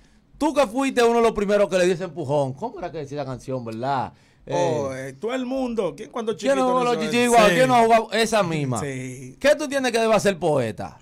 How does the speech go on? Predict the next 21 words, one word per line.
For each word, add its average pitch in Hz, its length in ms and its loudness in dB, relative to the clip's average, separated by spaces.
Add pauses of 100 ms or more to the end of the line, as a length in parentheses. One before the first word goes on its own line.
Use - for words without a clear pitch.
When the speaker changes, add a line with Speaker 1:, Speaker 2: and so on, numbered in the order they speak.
(520)
Speaker 2:
Lo 160 120 -8
que 151 80 -6
pasa 160 200 -8
es 190 40 -8
que 202 60 -8
el 208 100 -6
poeta 185 760 -4
tiene 160 200 -10
su 170 140 -10
forma 156 460 -8
de, 123 180 -14
de, 117 220 -16
de, 120 220 -20
desde 147 260 -4
antes. 190 420 -4
O 170 40 -10
sea, 175 180 -4
él 160 80 -6
siempre 180 300 -6
fue 190 160 -6
así. 208 420 -10